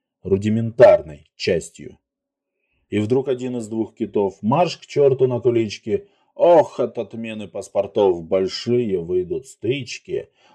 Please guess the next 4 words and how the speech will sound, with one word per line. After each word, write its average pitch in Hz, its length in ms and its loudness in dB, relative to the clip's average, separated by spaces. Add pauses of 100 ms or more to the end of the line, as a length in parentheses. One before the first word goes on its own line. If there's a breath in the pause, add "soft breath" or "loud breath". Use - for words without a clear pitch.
ох, 95 300 4
выйдет 113 500 2
множество 101 720 -8
хлопот. 95 720 0